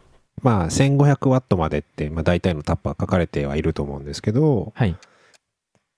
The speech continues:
Speaker 1: ただ、それって結局、その、その電源タップに千五百ワットっていう、まあ、ことはもちろんそうなんですけど、
Speaker 2: うん。
Speaker 1: う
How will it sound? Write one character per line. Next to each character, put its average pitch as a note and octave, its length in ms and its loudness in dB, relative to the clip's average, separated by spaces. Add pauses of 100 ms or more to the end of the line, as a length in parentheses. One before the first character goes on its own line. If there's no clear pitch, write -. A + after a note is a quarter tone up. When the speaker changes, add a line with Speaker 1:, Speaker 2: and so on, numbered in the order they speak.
Speaker 1:
た C#3+ 100 4
だ、 F2+ 260 2
そ - 140 2
れ D3+ 80 4
っ - 20 -2
て C#3+ 140 -2
結 C3 140 -2 (100)
局、 A#2+ 300 2
そ C3 140 2
の、 B2+ 320 2
そ - 100 0
の F#3+ 120 4
電 F#3+ 180 2
源 F#3 220 2
タ G3+ 80 4
ッ - 40 4
プ B2 160 0
に F#2+ 120 0
千 G2+ 160 2
五 G2+ 80 4
百 G2+ 200 2
ワ G2+ 100 2
ッ - 60 -6
ト E2+ 100 0
っ D#2+ 60 -6 (160)
て G#2 80 4
い A2 380 4
う、 A#2+ 160 -2
ま B2 100 4
あ、 - 20 0
こ C#3+ 120 2
と D#3+ 160 4
は A2+ 80 4
も F#2+ 100 0
ち C3+ 80 2
ろ G#2+ 80 -2
ん D#2+ 60 -6
そ G#2+ 100 0
う F#2+ 40 -2
な D#2 80 -4
ん D2 60 -6
で - 80 -10
す - 60 -16
け - 80 -6
ど、 D3 320 -4
Speaker 2:
う A2+ 40 -4
ん。 G2+ 160 -4 (380)
Speaker 1:
う G2+ 140 -8